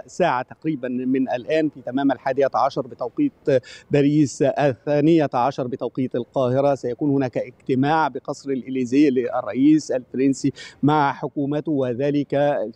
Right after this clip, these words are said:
في محاولة للتعرف على آخر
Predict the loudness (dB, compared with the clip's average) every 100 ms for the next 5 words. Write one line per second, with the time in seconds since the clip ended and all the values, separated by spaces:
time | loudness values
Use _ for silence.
0 | _ -4 -2 -2 -4 -2 0 2 2 2
1 | 2 -2 -20 _ -2 2 2 0 -10 -4
2 | -2 -2 -2 -4 -2 -2 0 0 -2 -2
3 | 0 0 0 -4 -4